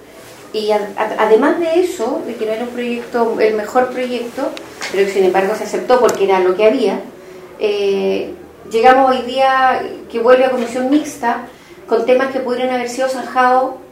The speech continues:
en su momento, y además damos como un poco de lata porque son temas que los directores de la Confederación hicieron ver en su momento, pero que no se tomaron en cuenta. Entonces, para nosotros era muy importante que nuestros parlamentarios de la región,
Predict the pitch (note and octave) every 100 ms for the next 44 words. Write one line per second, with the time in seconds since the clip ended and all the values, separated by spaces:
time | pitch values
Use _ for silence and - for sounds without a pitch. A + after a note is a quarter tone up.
0 | - A3+ A3+ A#3+ A#3+ G3+ G3 B3 D4 -
1 | - - - - A3 G#3+ G#3+ A#3 C#4 D#4
2 | - - B3+ C4+ C4+ B3 A#3+ B3 B3+ B3+
3 | C4 A#3+ C4+ D4+ C#4+ B3+ - - B3+ C4
4 | B3+ C4+ - C#4 D4+ - - - - A3
5 | A3+ A#3 - C4 D4+ D4+ C#4+ C4 B3+ B3
6 | A3+ G#3+ D4 E4 F4+ - - - A3 C#4
7 | C4+ C4+ C#4 C#4+ C4 B3+ A3+ G3 - -
8 | - - - - - - - A3 A3 A#3
9 | C4 C#4+ B3+ B3+ C4+ A#3+ - G#3+ F3+ -
10 | - G3+ G#3+ A3 G3+ G3+ - B3 C#4 D4
11 | - - - - A3+ A#3+ B3+ C#4 C#4+ B3+
12 | B3+ C4 C4 C#4+ B3 A#3 A#3 C4+ C4+ C#4+
13 | C#4 C4+ C4+ C4+ C4+ C4+ C4+ C4 B3 B3+
14 | B3+ - C4